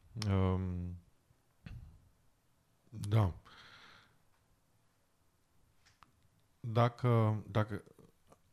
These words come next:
atât aș vrea să te mai întreb, cumva e o întrebare pe care o pun la, la final, dacă s-ar uita Cosmin acum la noi, ce,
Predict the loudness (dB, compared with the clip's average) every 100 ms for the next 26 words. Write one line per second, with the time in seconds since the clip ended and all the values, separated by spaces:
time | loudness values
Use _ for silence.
0 | _ -8 -4 -2 0 0 -2 -6 -4 -2
1 | -2 -2 -2 -4 -2 0 4 6 6 6
2 | 4 2 -2 -4 -8 -12 -14 -12 -8 -2
3 | 2 4 4 2 0 -2 -2 -2 -2 0
4 | -2 -2 -4 -4 -2 0 0 -2 -2 -2
5 | 0 0 0 0 2 0 -4 _ _ _
6 | -20 _ 0 2 2 2 2 2 2 4
7 | 6 4 2 -6 -20 -20 -20 -20 -20 -20
8 | _ _ -20 _ _ _ _ _ _ _
9 | _ _ _ _ _ _ -2 4 6 8
10 | 6